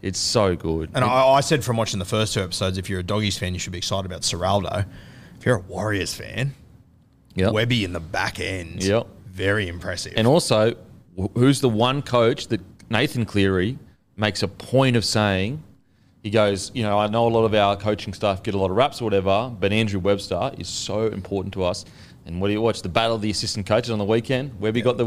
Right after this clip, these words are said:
Speaker 1: got the dub. I, I'm su-, I was surprised that didn't get more banter around it,
Speaker 2: Mm.
Speaker 1: the Battle of the Assistant Coaches. Um, and what a, I mean, we'll get to that game, but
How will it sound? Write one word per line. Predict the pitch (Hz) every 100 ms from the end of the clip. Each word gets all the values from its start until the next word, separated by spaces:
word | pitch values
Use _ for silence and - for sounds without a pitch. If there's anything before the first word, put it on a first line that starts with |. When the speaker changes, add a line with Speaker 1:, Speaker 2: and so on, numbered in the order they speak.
| 120
Speaker 1:
got | - 107
the | 110
dub. | 123 139 139 - - - _ _ _ -
I, | 120
I'm | - 139
su-, | 127 -
I | 139
was | 139
surprised | 120 165 208
that | 180
didn't | 131 123
get | 113
more | 104 101 95 87
banter | - 98 131 147
around | 107 98 90
it, | 139
Speaker 2:
Mm. |
Speaker 1:
the | 104
Battle | 107 104
of | 95
the |
Assistant | 95 - 92 92
Coaches. | 98 123 - - - - - - - -
Um, | 104 104 90 87 - - _ _ _ _ -
and | 123 131
what | 202
a, | 113 - - - -
I | 120
mean, | 127
we'll | 123
get | 113 196
to | 127
that | 98 -
game, | 107 104 90 92 -
but | 107 101 -